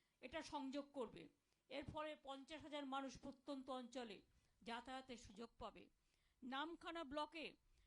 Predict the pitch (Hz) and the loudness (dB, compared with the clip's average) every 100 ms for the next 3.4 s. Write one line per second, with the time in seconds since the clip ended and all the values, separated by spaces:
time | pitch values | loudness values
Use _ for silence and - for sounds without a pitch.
0 | - - 311 330 330 320 262 226 - - | -10 0 4 6 6 6 4 -2 -4 -16
1 | - - - 277 349 254 339 277 302 339 | -20 -8 -6 -4 -4 -2 -2 -2 0 0
2 | 330 330 311 240 311 302 285 285 285 262 | 0 0 0 0 0 0 2 4 4 4
3 | 247 - 185 | 4 0 -6